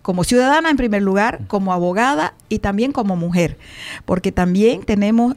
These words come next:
ese derecho que recién en esta Constitución Política del Estado dice cincuenta por ciento mujeres y cincuenta por ciento varones. Entonces, ejerciendo ese derecho, nos hemos presentado.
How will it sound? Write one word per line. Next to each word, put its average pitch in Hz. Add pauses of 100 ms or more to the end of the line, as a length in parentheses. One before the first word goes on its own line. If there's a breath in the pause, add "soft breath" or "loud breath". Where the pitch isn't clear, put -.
ese 247
derecho 208
que 196
recién 226
en 233
esta 233
Constitución 196
Política 214
del 185
Estado 214
dice 226
cincuenta 269
por 247
ciento 269
mujeres 240 (220 loud breath)
y 226
cincuenta 233
por 202
ciento 180
varones. 120
Entonces, 269
ejerciendo 190
ese 269
derecho, 233 (300 loud breath)
nos 202
hemos 269
presentado. 175